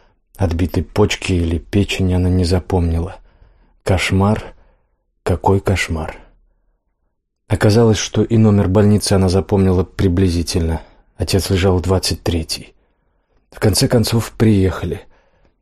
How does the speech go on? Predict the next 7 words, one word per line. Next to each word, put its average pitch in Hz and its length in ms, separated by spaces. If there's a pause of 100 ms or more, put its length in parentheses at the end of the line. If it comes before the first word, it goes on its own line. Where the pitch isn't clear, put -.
(160)
Врачиха 110 640
с - 100
порога: 98 460
«Всё - 260
плохо, 113 380
шансов - 500
нет — 113 340